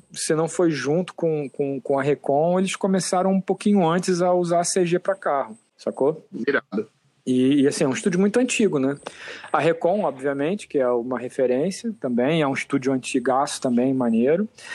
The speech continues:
Speaker 1: E aí tem os caras novos, né, cara, que eu acho legal pra caramba, aquele Ars Taneia, lá da, lá da, da Polônia.
Speaker 2: Polônia.
Speaker 1: Então os caras, pô, os caras são muito bons, né? Aí tem aquele,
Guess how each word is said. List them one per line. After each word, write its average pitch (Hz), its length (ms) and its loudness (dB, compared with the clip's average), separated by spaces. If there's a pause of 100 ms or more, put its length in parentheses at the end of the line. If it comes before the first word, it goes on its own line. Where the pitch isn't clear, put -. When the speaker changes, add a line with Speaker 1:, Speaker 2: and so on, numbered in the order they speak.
(160)
Speaker 1:
E 202 80 2
aí 214 80 4
tem 277 160 0
os 302 120 -2
caras 285 340 0
novos, 202 540 0
né, 156 160 -4
cara, 120 240 -4
que - 100 -20
eu 135 80 0
acho 139 360 -4
legal 139 380 0
pra 156 120 -4
caramba, 139 400 -2
aquele 131 400 0
Ars 131 260 -2
Taneia, 147 640 0 (100)
lá 117 140 -2
da, 117 340 -2
lá 117 120 -4
da, 110 540 -6 (140)
da - 100 -8
Polônia. 120 300 -2
Speaker 2:
Polônia. 131 440 2 (480)
Speaker 1:
Então 131 100 -4
os 131 80 -6
caras, 139 380 -2
pô, 131 240 0
os 107 100 -8
caras 180 220 -4
são 277 120 -4
muito 160 460 0
bons, 131 580 0 (200)
né? 139 260 2 (560)
Aí 156 140 2
tem 175 160 0
aquele, 156 1000 4